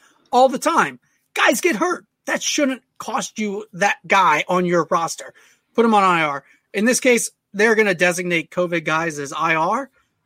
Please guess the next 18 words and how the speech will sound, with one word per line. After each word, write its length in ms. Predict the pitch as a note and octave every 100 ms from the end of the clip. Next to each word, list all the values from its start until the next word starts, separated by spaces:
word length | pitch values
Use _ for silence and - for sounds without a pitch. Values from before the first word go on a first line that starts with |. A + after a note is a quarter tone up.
| _
That's 240 | - F3 -
very 340 | E3 E3 E3
easy. 380 | D#3 C#3+ C3+ D#3+
If 120 | F#3+
a 60 | G3
guy 320 | G3 G3 G3 G#3 -
opts 340 | F3+ F3 - -
out, 420 | D#3+ A#3 - - _ _ _ _ _ _
you 100 | F#3
can 140 | G3 A3+
also 500 | C4+ - G#3+ D3 - _ _ _
put 160 | A#3+ A3
him 80 |
on, 400 | G#3 F#3+ F#3 F3+ G#3
you 100 | F#3
can 160 | G#3
designate 560 | F3+ F#3 E3+ E3+ E3+ D#3+ -
that 320 | E3+ F3